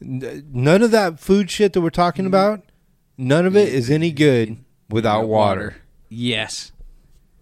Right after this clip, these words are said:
Speaker 1: Unless you could squeeze water.
Speaker 2: I mean, how would we even start? Would we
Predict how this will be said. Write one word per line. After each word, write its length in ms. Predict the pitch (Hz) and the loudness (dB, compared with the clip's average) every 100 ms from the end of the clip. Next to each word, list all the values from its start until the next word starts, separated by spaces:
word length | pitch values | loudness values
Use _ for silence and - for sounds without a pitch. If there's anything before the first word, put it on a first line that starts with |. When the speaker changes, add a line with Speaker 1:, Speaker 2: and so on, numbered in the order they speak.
| _ _ _ _ _ _ - | _ _ _ _ _ _ -10
Speaker 1:
Unless 380 | 117 123 123 151 | -2 0 0 -2
you 100 | 147 | -4
could 160 | 117 | -6
squeeze 400 | - - 151 160 | -8 -2 0 0
water. 540 | 151 156 147 110 101 - _ _ _ - | 0 2 2 0 -4 -8 _ _ _ -6
Speaker 2:
I 60 | 156 | -2
mean, 400 | 160 156 131 - _ _ _ _ _ _ - - - - - - _ _ _ _ _ | 0 0 -2 -10 _ _ _ _ _ _ -20 -20 -20 -20 -20 -20 _ _ _ _ _
how 180 | - 165 | -8 -2
would 180 | 214 190 | -2 -2
we 140 | 196 | -4
even 160 | 175 151 | -4 -4
start? 300 | - 151 135 | -4 -4 -2
Would 220 | 143 131 | -6 -4
we 440 | 160 185 208 196 | -6 -6 -8 -10